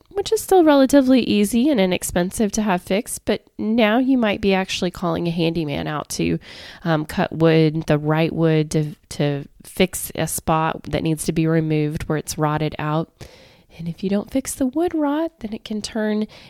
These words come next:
into water coming into the walls of your house. And that can turn into mold or interior damage or damage to the studs in the wall of your house.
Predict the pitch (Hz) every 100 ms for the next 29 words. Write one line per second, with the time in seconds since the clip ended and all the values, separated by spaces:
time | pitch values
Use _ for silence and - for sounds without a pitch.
0 | - 190 190 - 214 202 190 185 190 220
1 | 247 - 185 170 156 156 160 170 160 156
2 | 143 175 156 143 135 151 - - 175 165
3 | 82 - - 170 170 - 185 175 202 185
4 | 185 180 - - - - 190 190 226 202
5 | 190 165 254 156 - - 175 165 160 160
6 | 165 - - - 196 226 - 254 170 160
7 | 156 156 156 147 151 - 165 170 170 170
8 | 190 190 196 190 - - 180 180 175 175
9 | 170 170 165 165 151 - - 196 208 170
10 | 170 170 160 170 202 233 196 180 160 -
11 | 156 151 -